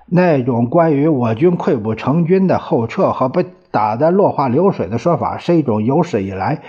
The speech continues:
对真相有最粗暴的歪曲。这些部队撤退时秩序井然，队形壮观，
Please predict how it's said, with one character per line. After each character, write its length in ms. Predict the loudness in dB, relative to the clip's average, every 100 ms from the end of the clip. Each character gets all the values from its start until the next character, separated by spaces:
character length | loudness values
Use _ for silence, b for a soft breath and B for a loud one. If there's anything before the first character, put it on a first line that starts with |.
| B
对 160 | 0 2
真 300 | 2 0 0
相 240 | -2 -2
有 180 | -4 -4 -8
最 220 | -2 0 0
粗 260 | -4 -6
暴 260 | -2 -2 -4
的 120 | -10
歪 240 | -6 -6
曲。 320 | -6 -12 -16 B B B B B _
这 240 | 0 2 2
些 220 | -2 -4
部 200 | -2 0
队 240 | 0 0
撤 260 | -2 0 0
退 260 | 0 -2 -2
时 400 | -2 -2 -2 -8 _ -10
秩 280 | 0 2
序 240 | 2 0 0
井 260 | -2 -2
然， 240 | 0 0 0
队 300 | 2 2 2
形 260 | 0 -2
壮 260 | 0 -2 -4
观， 220 | -12 -14